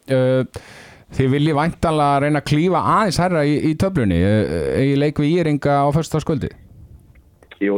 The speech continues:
Speaker 2: jú, mikið rétt. Við náttúrulega, hérna, stefnum, stefnum á þess að vera í topp þrem fyrir tímabili og við viljum náttúrulega klára það markmið og, hérna, og svo sem skiptir engu máli hver við mætum í þessum,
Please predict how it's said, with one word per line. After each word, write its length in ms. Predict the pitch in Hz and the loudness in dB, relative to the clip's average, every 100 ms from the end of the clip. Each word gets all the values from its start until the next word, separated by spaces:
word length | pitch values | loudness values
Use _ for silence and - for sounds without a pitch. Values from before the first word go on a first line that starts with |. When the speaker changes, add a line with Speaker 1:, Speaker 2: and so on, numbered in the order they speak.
| 123 | 0
Speaker 2:
jú, 80 | 85 | -2
mikið 300 | 87 101 98 | -4 -2 -2
rétt. 240 | - - - | -4 -14 -10
Við 160 | 87 | -8
náttúrulega, 400 | 87 - 80 80 | -6 -6 -6 -4
hérna, 400 | 80 80 82 78 78 78 | -6 -6 -4 -4 -4 -6
stefnum, 400 | 87 - 87 85 - - - - 67 | -6 -4 -4 -4 -8 -20 -18 -14 -8
stefnum 320 | 101 98 98 | -6 -4 -4
á 80 | 101 | -2
þess 240 | 110 113 | -4 -4
að 80 | 104 | -2
vera 160 | 107 107 | -2 -4
í 0 | |
topp 240 | 117 - | -6 -4
þrem 240 | 120 127 151 | -4 -4 -6
fyrir 180 | 123 117 127 | -8 -6 -4
tímabili 380 | 120 135 156 147 - | -4 -4 -6 -8 -18
og 220 | - 95 98 | -10 -4 -2
við 80 | |
viljum 160 | 101 101 | -2 -2
náttúrulega 320 | - 107 104 - _ - - - _ _ | -4 -6 -6 -10 _ -20 -20 -20 _ _
klára 320 | - 107 117 113 | -6 -4 -2 -2
það 160 | 113 | -2
markmið 380 | 139 - 92 104 123 _ _ - | -4 -4 -4 -4 -8 _ _ -18
og, 80 | 82 85 | -14 -10
hérna, 300 | 82 85 85 82 - - - - - - - _ | -6 -4 -4 -4 -8 -20 -20 -20 -20 -20 -20 _
og 80 | 85 | -8
svo 100 | 90 92 | -6 -4
sem 100 | 95 | -4
skiptir 300 | - 101 104 | -4 -4 -4
engu 140 | 101 | -2
máli 320 | 101 98 113 113 | -2 -2 -2 -2
hver 140 | 113 | -2
við 140 | 110 104 | -4 -2
mætum 360 | 110 123 120 | -4 -4 -4
í 60 | 117 | -2
þessum, 160 | 117 113 | -2 -6